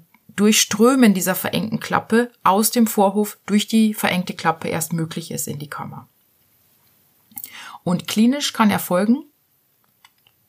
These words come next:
eine Echokardiographie. Und jetzt nochmal speziell für mich, weil ich einfach diese Untersuchungsverfahren, diese klinischen, da stehe ich immer noch ein bisschen mit auf Kriegsfuß, was man denn da wie, woran erkennen kann. Bei der Echokardiographie könnte man zum Beispiel,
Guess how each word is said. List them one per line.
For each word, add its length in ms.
eine 300
Echokardiographie. 1080
Und 120
jetzt 200
nochmal 220
speziell 400
für 160
mich, 280
weil 140
ich 180
einfach 280
diese 580
Untersuchungsverfahren, 1160
diese 280
klinischen, 760
da 100
stehe 240
ich 80
immer 160
noch 80
ein 60
bisschen 300
mit 200
auf 200
Kriegsfuß, 520
was 220
man 140
denn 120
da 180
wie, 260
woran 360
erkennen 420
kann. 300
Bei 100
der 200
Echokardiographie 1000
könnte 320
man 220
zum 220
Beispiel, 680